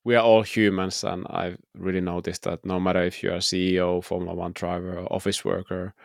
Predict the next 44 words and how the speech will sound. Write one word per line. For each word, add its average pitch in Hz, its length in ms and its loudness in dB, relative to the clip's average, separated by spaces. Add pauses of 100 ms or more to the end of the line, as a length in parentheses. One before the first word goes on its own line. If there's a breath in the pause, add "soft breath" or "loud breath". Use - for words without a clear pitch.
(760 soft breath)
there 90 160 2
will 90 160 -2
be 87 160 0
challenges, 87 540 -2
there 87 180 -2
will 87 100 -6
be 87 160 -6
conflicts, - 540 -6
and, 90 320 -10
and - 120 -10
that's - 180 -4
part - 220 2
of 92 100 -4
human 90 300 -4
life. 87 260 -6
And - 100 -10
sometimes 87 460 -6
we 90 260 -8 (640 loud breath)
manage 113 320 2
to - 100 -4
deal 110 260 8
with 104 160 4
the 107 80 -2
conflict 101 480 -4
in 98 60 -4
a 98 80 -4
good 98 160 0
way, 92 220 0
sometimes 92 440 -4
not, 92 300 -10
but - 320 -8 (160)
we 95 100 -8
can 92 160 -8
always 90 300 -6
try, 92 340 -10 (140)
try 131 140 2
to 117 100 -4
do 113 140 2
better 95 280 -2
and 90 160 -6
learn 92 220 -4
all 90 100 -8
the 92 120 -10
time 95 280 -8